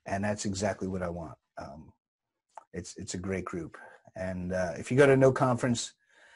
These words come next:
dot com, get registered for, there's three different programs that we have. There's, uh, the starter, uh, education. I believe that's, like, ninety-nine or seventy-nine dollars or something.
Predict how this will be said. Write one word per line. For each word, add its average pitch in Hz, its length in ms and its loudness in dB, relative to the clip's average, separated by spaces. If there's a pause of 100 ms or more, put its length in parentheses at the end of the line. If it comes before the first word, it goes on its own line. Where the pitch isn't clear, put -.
(240)
dot 117 280 6
com, 117 480 4 (640)
get 117 180 4
registered 110 560 2
for, 98 440 -4
there's 95 220 -6
three 135 240 4
different 123 300 4
programs 113 460 2
that 101 80 -2
we 107 140 2
have. 107 280 4
There's, 95 320 -2 (100)
uh, 90 200 -6
the 85 120 -12
starter, 120 540 4 (1400)
uh, 104 400 2 (120)
education. 117 580 0
I 98 80 0
believe 107 340 0
that's, 101 300 -2
like, 90 160 -6 (120)
ninety-nine 110 680 2
or 104 120 -4
seventy-nine 107 540 0
dollars 104 460 2
or 107 40 -6
something. 104 460 -4